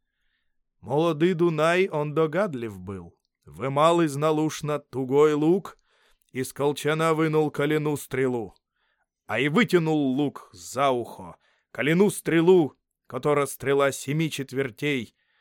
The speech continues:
Хлестнет он, Дунай, по сыру дубу. А спела ведь тетивка у туга лука, а дрогнет, матушка, сыра земля от того удару богатырского.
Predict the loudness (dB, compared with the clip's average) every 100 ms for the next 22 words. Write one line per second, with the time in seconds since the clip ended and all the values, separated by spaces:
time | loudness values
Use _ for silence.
0 | _ _ _ _ -20 4 6 6 4 -2
1 | 0 0 0 0 2 0 -2 -4 0 2
2 | 4 2 0 0 -2 -6 _ _ _ _
3 | _ _ _ -8 -8 -4 2 4 4 2
4 | -2 _ -10 -8 -8 -10 -4 -2 -2 -4
5 | -2 0 0 -2 -4 -4 -4 -6 -18 _
6 | -2 0 2 8 8 8 6 2 4 4
7 | 4 2 -2 -2 0 0 2 2 0 -2
8 | 2 4 4 2 0 -4 -4 0 4 4
9 | 4 4 4 4 2 -2 -4 -2 -2 -2
10 | -4 -4 -2 -4